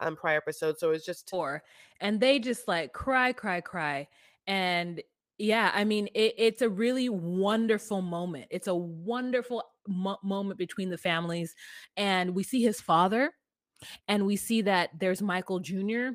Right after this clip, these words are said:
Speaker 2: but we're like, "Aren't you Michael Junior?" So maybe <laughs> he wasn't named with his middle name with his father. So that was weird. <laughs>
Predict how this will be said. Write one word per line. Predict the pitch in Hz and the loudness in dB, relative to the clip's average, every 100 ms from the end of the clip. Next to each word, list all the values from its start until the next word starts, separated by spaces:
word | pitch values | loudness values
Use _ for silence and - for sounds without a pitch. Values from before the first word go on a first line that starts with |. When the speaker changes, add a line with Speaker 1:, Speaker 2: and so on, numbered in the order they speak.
| - | -2
Speaker 2:
but | 185 | 0
we're | 196 196 | 0 0
like, | 180 170 - - | -2 -4 -8 -8
"Aren't | 202 | -4
you | 196 233 | 0 4
Michael | 240 247 254 | 2 2 0
Junior?" | 214 254 277 294 - | 2 2 0 -2 -8
So | - 226 | -8 -2
maybe | 202 214 233 | 0 0 0
<laughs> | |
he | 233 226 302 | 6 10 12
wasn't | 311 - 269 | 12 10 6
named | 220 220 240 214 | 6 4 2 0
with | 247 | -2
his | 208 | -2
middle | 196 202 214 | -2 -2 -2
name | 208 190 202 220 | -2 -2 -2 -2
with | 202 | -4
his | 180 - | -6 -4
father. | 165 190 247 359 - - - - | -2 -2 -2 -6 -10 -20 -20 -2
So | 233 | 4
that | 220 285 | 6 6
was | 220 | 4
weird. | 170 156 208 | 2 0 -2
<laughs> | 262 | 0